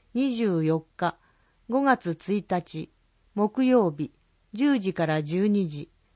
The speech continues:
全四回。連続で参加が必要です。ところ、オニクル子育て交流室。対象、昨年十月十一日から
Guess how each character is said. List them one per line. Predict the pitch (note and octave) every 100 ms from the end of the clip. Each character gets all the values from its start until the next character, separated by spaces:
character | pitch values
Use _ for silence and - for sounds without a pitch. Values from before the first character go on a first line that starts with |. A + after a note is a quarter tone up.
| -
全 | G#3+ A#3+ F3 -
四 | F3+ A3 A#3
回。 | - G3+ D#3 - _ _ _ _ _ _ _
連 | F#3+ A3 C4
続 | A#3+ B3+ A3+
で | G#3+
参 | G#3+ G3+ G#3+
加 | G#3+
が | G3 G3
必 | - - F3+
要 | E3+ D#3+
で | D3+
す。 | D#3 - _ _ _ _ _ _ _ _ _ -
と | G3+
こ | G3 A#3
ろ、 | G#3+ G3 _ _ _ _ _
オ | B3
ニ | C#4 B3
ク | -
ル | F3 E3+
子 | - G3+
育 | C4+ B3+ B3+
て | B3 A#3+
交 | A3 A3+
流 | A3+ F3+
室。 | - - D3 - _ _ _ _ _ -
対 | G#3 A3
象、 | - G3 F#3 D#3+ - _ _ _
昨 | - G#3+ G#3+ C4
年 | A#3+ G#3+ G3 -
十 | F3 A#3+ C#4
月 | C4 B3 A3+
十 | F#3 A3 B3
一 | A3 A3+
日 | A3 G#3+ -
か | -
ら | D#3 D#3